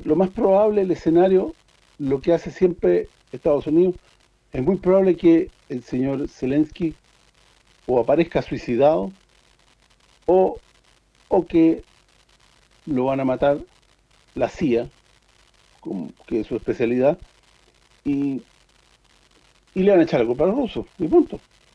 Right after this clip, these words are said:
Un, un problema más para los rusos. Pero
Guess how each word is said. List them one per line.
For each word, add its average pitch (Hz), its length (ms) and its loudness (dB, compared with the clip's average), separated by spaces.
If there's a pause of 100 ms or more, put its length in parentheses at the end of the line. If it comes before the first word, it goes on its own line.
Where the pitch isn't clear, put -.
(800)
Un, 135 160 -6 (180)
un 151 120 0
problema 147 340 2
más 151 140 0
para 139 180 -4
los 139 120 -2
rusos. 113 160 -14 (1120)
Pero 127 320 2